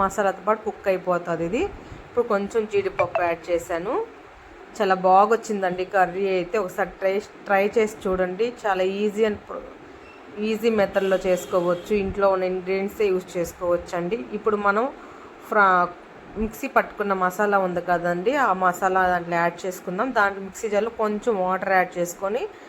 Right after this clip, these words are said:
అవి కూడా యాడ్ చేసుకున్నాం తర్వాత. ఇప్పుడు వచ్చి కొంచెం ఈ మసాలా అంతా ఆయిల్లో మిక్స్ అయ్యేదాకా బాగా కలుపుకోండి. మనం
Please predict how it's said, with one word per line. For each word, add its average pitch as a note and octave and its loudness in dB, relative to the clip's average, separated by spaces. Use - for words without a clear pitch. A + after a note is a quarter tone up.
అవి F#3+ 2
కూడా G3 2
యాడ్ F3 -2
చేసుకున్నాం E3+ -6
తర్వాత. E3+ 0
ఇప్పుడు G#3+ -2
వచ్చి G#3 -8
కొంచెం G#3 0
ఈ - 0
మసాలా F#3+ 4
అంతా G#3 2
ఆయిల్లో G3 2
మిక్స్ F#3+ -10
అయ్యేదాకా F3+ 0
బాగా F#3+ 6
కలుపుకోండి. F3+ -2
మనం A3+ 4